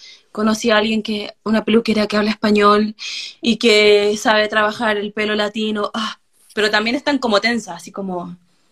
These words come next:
"Mira, quedar bien", porque ya tantas malas experiencias que es como con el miedo. Y al final cuando se ven es como, "Ah, Dios mío, tanto tiempo esperando este momento".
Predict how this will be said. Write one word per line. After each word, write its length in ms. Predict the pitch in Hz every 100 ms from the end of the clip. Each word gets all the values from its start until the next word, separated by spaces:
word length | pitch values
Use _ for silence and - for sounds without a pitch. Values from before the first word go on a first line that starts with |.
| _ -
"Mira, 240 | 190 196
quedar 280 | - 226 226
bien", 220 | 240 277
porque 200 | 262 - 190
ya 140 | -
tantas 280 | 247 269 285
malas 280 | 262 285 302
experiencias 880 | - 269 269 285 320 277 226 247 392 _ _ _ _ _ _ _ _
que 100 | 240
es 80 | 254
como 420 | 269 233 220 202
con 140 | 208 202
el 140 | 196
miedo. 420 | 262 403 190 170 - _ -
Y 60 |
al 60 | 190
final 240 | 214 240
cuando 220 | 269 254 247
se 140 | 247
ven 140 | 220
es 100 | 254
como, 240 | 247 220 214
"Ah, 280 | 262 294 277
Dios 180 | 277 285
mío, 500 | 269 277 285 277 285 - - - _
tanto 240 | - 294 302
tiempo 240 | 302 277
esperando 380 | 370 302 302 311
este 140 | 320 302
momento". 720 | 285 294 285 269 262 262